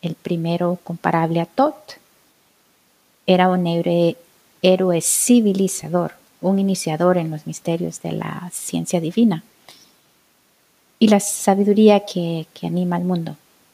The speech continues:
que grabó los principios de esta ciencia sagrada en jeroglíficos.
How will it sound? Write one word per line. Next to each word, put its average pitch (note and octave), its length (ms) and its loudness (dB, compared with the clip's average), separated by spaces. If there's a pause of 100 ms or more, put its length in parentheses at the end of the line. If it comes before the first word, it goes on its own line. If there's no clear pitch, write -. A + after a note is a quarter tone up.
(920)
que F3 120 -4
grabó E3+ 320 2
los F#3+ 140 2
principios F3+ 520 -4
de - 80 -8
esta E3+ 160 -6
ciencia F3 540 -10 (200)
sagrada E3 720 -2
en D#3+ 100 -8
jeroglíficos. E3 800 -12